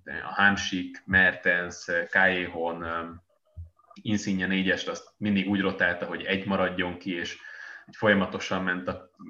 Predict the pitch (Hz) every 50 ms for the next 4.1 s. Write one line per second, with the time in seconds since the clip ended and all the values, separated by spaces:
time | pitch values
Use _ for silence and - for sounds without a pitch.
0 | - - - - - - - 101 95 92 92 - 95 90 85 90 92 92 92 92
1 | - - - - - - 95 95 92 - - - - _ _ _ - 82 - -
2 | - 92 - 92 90 90 90 90 104 98 92 90 87 87 87 87 82 - - -
3 | 98 92 - - 90 87 85 87 90 85 - - 90 87 85 85 - - - 82
4 | 80